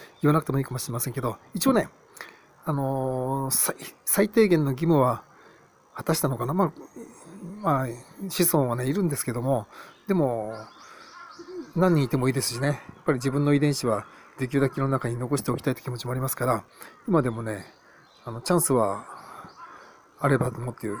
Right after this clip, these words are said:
気持ちはありますのでね。うん。まあ、ふさわしい人がいればということはね、まあ、これは個人的に、まあ、考えておりますけども、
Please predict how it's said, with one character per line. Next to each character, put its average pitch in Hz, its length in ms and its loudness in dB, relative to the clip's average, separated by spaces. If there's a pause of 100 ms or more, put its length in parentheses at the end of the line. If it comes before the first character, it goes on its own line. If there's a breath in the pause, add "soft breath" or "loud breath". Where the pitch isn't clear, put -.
(160)
気 - 80 -10
持 120 60 -6
ち 135 120 0
は 123 80 4
あ - 20 0
り 131 60 -4
ま 139 100 0
す - 100 -8
の 110 80 -6
で 107 80 -6
ね。 98 160 -8 (440)
う - 20 -4
ん。 104 220 -8 (960 loud breath)
ま 127 100 0
あ、 - 40 -4
ふ - 100 -10
さ 139 100 4
わ 131 80 6
し 131 160 -2
い 120 40 0
人 - 160 -10
が 117 80 -6
い 117 40 -8
れ 117 60 -4
ば 104 140 -8
と 131 100 -6
い - 20 -6
う - 60 -12
こ - 180 -16
と 226 80 0
は 165 100 4
ね、 107 160 -8
ま 190 140 -4
あ、 - 20 0
こ 175 120 2
れ - 20 8
は 156 60 4
個 151 100 2
人 143 140 0
的 143 180 -2
に、 120 160 -6 (1000 loud breath)
ま 110 300 -6
あ、 - 580 -20
考 127 180 -2
え 120 40 -4
て 120 80 -6
お 113 40 -2
り 113 40 -8
ま 113 120 -4
す - 40 -4
け 117 100 -8
ど 127 80 -8
も、 143 260 0